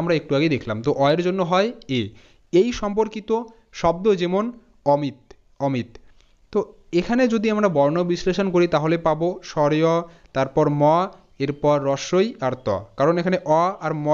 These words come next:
এর সাথে র-, রস্বীকার আছে, ই আছে, তো অর্থাৎ রস্বই হবে, তারপর শেষে ত। দেখো শেষের তকে আমরা যদি ভাঙাই তাহলে কিন্তু ত প্লাস অ পাবো, একটু আগে আমি তোমাদের দেখালাম। কিন্তু শেষে যদি থাকে, শেষে যদি কারবিহীন কোনো অক্ষর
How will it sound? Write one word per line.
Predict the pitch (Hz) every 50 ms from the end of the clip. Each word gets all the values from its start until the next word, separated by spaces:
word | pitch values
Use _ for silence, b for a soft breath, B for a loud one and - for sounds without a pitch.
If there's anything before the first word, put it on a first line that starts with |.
| 156
এর | 165 160 -
সাথে | 175 170 170 175 165 165 165 - - _ _ 160
র-, | 147 147 147 147
রস্বীকার | 156 160 - - 202 185 190 185 175 165
আছে, | 170 - 175 175 - - 190 185
ই | 190 180 165
আছে, | 165 - 165 165 165 - -
তো | - 156
অর্থাৎ | 151 143 - 165 151 151 156
রস্বই | 160 165 - - 190 180 156
হবে, | 147 147 165 190 220 B B B B B -
তারপর | 113 110 113 120 131 123
শেষে | - 151 147 180 175 175 -
ত। | 110 95 90 B B B B B B
দেখো | - 165 165 165 160 -
শেষের | - 180 175 - 220 214 214 220
তকে | - 190 190 190 214 214 196
আমরা | 196 202 202 185
যদি | 180 185 208 180
ভাঙাই | 170 170 170 180 190 180 180
তাহলে | 170 175 175 180 170
কিন্তু | 185 180 175 190 190 190 - -
ত | 170 175 185 208 226 B B B B B _ -
প্লাস | 151 151 165 180 180 - - - - _ _ - 135 143
অ | 147 143 143
পাবো, | 131 123 123 127 127 131 160
একটু | 151 - - 160 156
আগে | 156 165 165
আমি | 170 170 156
তোমাদের | 151 143 147 139 113
দেখালাম। | 117 104 98 107 101 98 120 123
কিন্তু | - 190 202 208 214 - -
শেষে | - 185 - 254 247 240 220
যদি | 214 220 220 220
থাকে, | - 165 160 160 123 92 - b b b b b b b b b -
শেষে | - 190 196 196 247 247 240 214
যদি | 220 208 233 226 226 -
কারবিহীন | 180 175 180 185 175 185 190 220 220 214 208
কোনো | 196 196 196 196 196 196 - - 151
অক্ষর | 147 - - 196